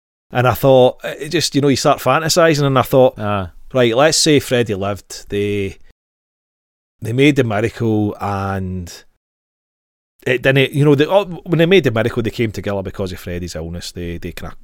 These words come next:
Speaker 1: clubbed together, and they were, they were kinda, you know, they were a united band and all the rest of it. Um, but let's say they went and made the, Freddie was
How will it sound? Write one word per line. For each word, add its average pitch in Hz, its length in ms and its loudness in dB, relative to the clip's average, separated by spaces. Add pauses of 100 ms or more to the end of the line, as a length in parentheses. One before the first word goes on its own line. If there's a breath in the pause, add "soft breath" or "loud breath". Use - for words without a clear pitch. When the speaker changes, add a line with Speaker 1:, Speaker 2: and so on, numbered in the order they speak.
(100)
Speaker 1:
clubbed - 260 -16
together, 87 420 -10
and 85 140 -10
they 85 80 -8
were, 76 140 -8 (160)
they 87 80 -8
were 80 140 -8
kinda, 85 240 -12
you 90 80 -10
know, 85 100 -10
they 85 80 -10
were 82 120 -8
a 80 100 -12 (160)
united 92 460 -12
band 82 280 -12
and 85 80 -12
all 85 100 -12
the 82 60 -12
rest 85 220 -14
of 85 80 -12
it. 80 80 -12 (920 loud breath)
Um, 95 500 -10 (360)
but 123 160 -4
let's 160 220 4
say 139 200 4
they 120 120 2
went 104 200 -4
and 101 140 -12
made 101 440 -4
the, 101 420 -10
Freddie 123 340 2
was 104 340 -2